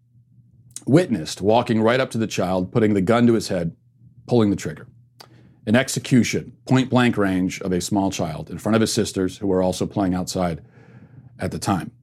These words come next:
Uh, Sessoms, a demon spawn straight from hell, if he is guilty of this crime, initially fled the scene but was caught hours later. I-, it's still not known why he allegedly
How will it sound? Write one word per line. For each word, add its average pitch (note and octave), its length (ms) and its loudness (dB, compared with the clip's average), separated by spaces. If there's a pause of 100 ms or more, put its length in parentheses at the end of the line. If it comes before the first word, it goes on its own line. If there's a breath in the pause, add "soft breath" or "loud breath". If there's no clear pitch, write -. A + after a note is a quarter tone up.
Uh, F#2+ 200 0
Sessoms, G#2+ 720 0
a G2 200 2
demon A2 580 6
spawn G#2+ 680 0
straight G#2 360 -2
from F#2 160 -8
hell, A2+ 440 2
if G2 120 -6
he G2+ 120 0
is F#2+ 140 0
guilty G2+ 360 0
of E2+ 80 -2
this F2+ 160 -6
crime, F#2+ 420 -4 (720 soft breath)
initially F3 440 6
fled C3+ 300 2
the G#2 60 -4
scene E3+ 320 6
but B2 120 6
was A2 140 -2
caught C#3+ 540 2
hours A#2 340 2
later. A#2 480 2
I-, A2 40 -2
it's A#2+ 280 2
still B3+ 240 6
not F#3 200 4
known D3+ 280 4
why C3 320 4
he A#2+ 140 2
allegedly G#2+ 680 2